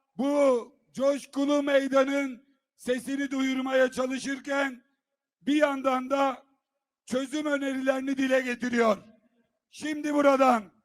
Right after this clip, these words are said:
Sayın Erdoğan'a, Sayın Bahçeli'ye, tüm siyasi partilerin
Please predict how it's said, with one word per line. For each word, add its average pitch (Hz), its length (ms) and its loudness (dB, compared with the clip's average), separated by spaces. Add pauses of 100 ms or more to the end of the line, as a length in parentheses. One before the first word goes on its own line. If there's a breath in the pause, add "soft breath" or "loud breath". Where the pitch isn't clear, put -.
(720)
Sayın 285 640 0 (480)
Erdoğan'a, 269 880 4 (920)
Sayın 285 680 -2 (140)
Bahçeli'ye, 277 920 -2 (680)
tüm 302 300 0
siyasi 285 680 -2
partilerin 277 1000 0